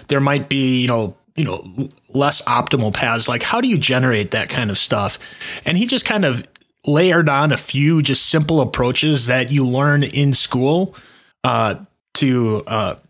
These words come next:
do this. And it's got some really cool videos in there too, so you can visualize all of this happening. But he lays a bunch of rectangles out so they don't overlap.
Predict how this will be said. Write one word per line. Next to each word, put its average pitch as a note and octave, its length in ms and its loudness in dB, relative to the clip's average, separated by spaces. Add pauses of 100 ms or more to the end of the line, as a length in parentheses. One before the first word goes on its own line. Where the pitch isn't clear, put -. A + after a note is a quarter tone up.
(160)
do F#3 120 2
this. C#3 220 2
And D#3 120 2
it's D#3 140 0
got G#3 160 0
some C3 240 2
really D3+ 220 4
cool C3+ 580 2
videos B2+ 500 0
in C3+ 120 2
there A#2+ 140 0
too, C3 280 0
so C#3+ 160 0
you B2+ 120 2
can A#2+ 300 -2 (160)
visualize C3 840 0
all B2+ 240 0
of A#2+ 80 -2
this A#2+ 160 -4
happening. E3+ 500 -2 (360)
But E3 120 0
he E3+ 100 2
lays E3+ 220 4
a D#3+ 60 0
bunch D#3+ 200 0
of B2 100 0
rectangles A#2 580 -2
out F#2+ 280 -2 (340)
so - 180 0
they B2 140 2
don't A#2+ 200 0
overlap. G#2 580 -4